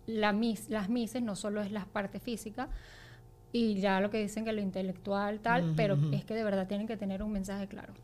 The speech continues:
Speaker 2: Te-, sí, tienen que ser unas tipas súper completas. Ahora te pregunto, porque lo acabas de decir, diste como una tecla que ta-, me toca a mí. Para mí las chamas de hoy en día que tienen veinte años no somos nosotras cuando teníamos veinte años, ¿sabes? Yo cuando, yo cuando co-, concursé, yo,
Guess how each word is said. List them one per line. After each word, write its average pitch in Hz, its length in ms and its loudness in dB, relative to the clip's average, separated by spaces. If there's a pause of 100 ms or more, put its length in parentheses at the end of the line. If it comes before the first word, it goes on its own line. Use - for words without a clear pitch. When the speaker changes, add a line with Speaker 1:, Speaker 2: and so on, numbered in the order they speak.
(120)
Speaker 2:
Te-, - 260 4
sí, - 320 2
tienen 185 140 2
que 202 40 0
ser 202 140 0
unas 202 240 -2
tipas 202 240 0
súper 202 200 0
completas. 165 640 0
Ahora 190 200 8
te 220 100 6
pregunto, 190 580 6
porque 190 220 6
lo 185 100 10
acabas 202 240 6
de 240 80 8
decir, 214 240 4
diste 202 340 4 (100)
como 185 140 2
una 185 160 4
tecla 214 220 4
que 220 100 6
ta-, - 120 0
me 190 300 6
toca 175 260 8
a 190 40 8
mí. 180 220 6 (720)
Para 208 180 12
mí 214 140 10
las 247 120 6
chamas 220 320 6
de 180 80 10
hoy 180 180 6
en 196 120 4
día 175 160 6
que 165 80 4
tienen 170 320 4
veinte 196 260 4
años 196 240 4
no 180 180 6
somos 196 380 6
nosotras 190 500 8
cuando 208 160 10
teníamos 170 400 8
veinte 185 360 8
años, 160 400 8
¿sabes? 175 260 12
Yo 165 200 12
cuando, 202 380 8
yo 170 360 4
cuando 208 260 6
co-, 185 140 -4
concursé, 185 760 6
yo, 208 80 4